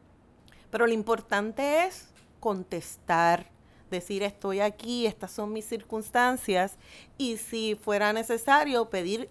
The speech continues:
tiempo adicional, ¿verdad? Porque hay muchas circunstancias que pueden incidir en que una persona no pueda cumplir,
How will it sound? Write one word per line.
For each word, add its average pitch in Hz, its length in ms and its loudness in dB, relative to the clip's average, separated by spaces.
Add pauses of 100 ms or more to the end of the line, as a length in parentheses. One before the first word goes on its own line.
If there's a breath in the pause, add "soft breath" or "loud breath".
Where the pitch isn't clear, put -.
tiempo 175 380 -6
adicional, 208 600 0
¿verdad? 202 320 0
Porque - 300 -6 (840 loud breath)
hay 240 160 2
muchas 285 380 -4
circunstancias 226 680 -4
que 214 160 -6
pueden 208 420 -4
incidir 214 680 -4
en 196 160 -4
que 190 100 -8
una 185 240 -4
persona 226 600 -4 (200 loud breath)
no 196 200 -6
pueda 202 220 2
cumplir, 165 500 -8